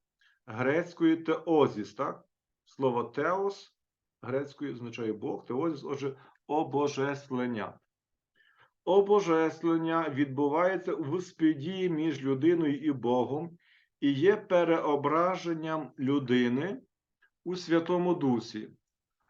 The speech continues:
Благодать переображення дарується тим, які пройшли шлях аскетичного очищення та живуть чеснотливим життям. Обожеслення стало можливим завдяки воплоченню Сина Божого.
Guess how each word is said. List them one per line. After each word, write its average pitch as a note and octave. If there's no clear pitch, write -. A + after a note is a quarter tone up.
Благодать D3+
переображення D#3+
дарується D#3+
тим, E3+
які D3+
пройшли D#3+
шлях E3+
аскетичного D3+
очищення D3
та E3
живуть D3
чеснотливим D#3
життям. B2
Обожеслення C#3+
стало F3
можливим D#3+
завдяки C#3+
воплоченню D#3+
Сина D#3
Божого. A2